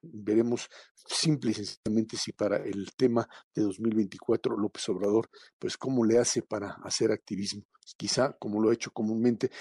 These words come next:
simplemente hace caso omiso de aquello que el Poder Judicial le, pues, eh, eh, lo obliga, lo obliga necesariamente a contenerse. Eh, creo que, bueno,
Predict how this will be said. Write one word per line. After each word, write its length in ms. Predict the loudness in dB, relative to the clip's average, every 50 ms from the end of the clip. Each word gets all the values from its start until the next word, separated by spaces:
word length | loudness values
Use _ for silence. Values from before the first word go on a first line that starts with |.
| -18 -16 -10
simplemente 540 | -2 -2 -2 0 0 0 0 0 2 2 2
hace 180 | 0 0 -2
caso 300 | -2 -4 -4 -2 -2 0
omiso 440 | 0 0 2 2 2 4 4 2 2 0 -4 -14 -20 -16 _
de 120 | -6 -6 -6
aquello 340 | -2 2 2 2 2 2
que 100 | 0 -2
el 60 | -4 -4
Poder 280 | -2 -2 0 0 -2
Judicial 560 | -4 -4 -8 -8 -8 -4 0 2 2 2 0 -4 -14 -20 -20 _ _
le, 320 | -4 0 0 0 0 -2 -4 -12 _ _
pues, 260 | -2 0 0 0 2
eh, 260 | 2 4 4 2 0 -4 _ -14 -12 -12 -12 -14 -10 _
eh, 260 | -6 -4 -4 -4 -6 -6
lo 160 | -6 -4 -4
obliga, 560 | -4 -2 0 2 4 4 4 4 2 2 0 -2 _ _ _ _ _ _ _ _ _
lo 100 | -6 -2
obliga 320 | 2 2 4 4 4 4
necesariamente 720 | 2 0 -2 -4 -2 -2 -2 0 0 0 0 -2 -2 -4 -8
a 60 | -8 -6
contenerse. 680 | -6 -6 -6 0 0 0 2 4 2 2 2 -2 -4 -4 -6 -14 -18 -16 -16 -18 -18 -20 _ _
Eh, 180 | 4 4 4 4 0 -8 -12 -10
creo 300 | -2 2 2 2 2 2
que, 320 | 2 2 2 4 2 0 -8
bueno, 800 | -12 -12 -10 -8 -8 -8 -10 -12 -10 -4 -4 -2 -2 -2 -4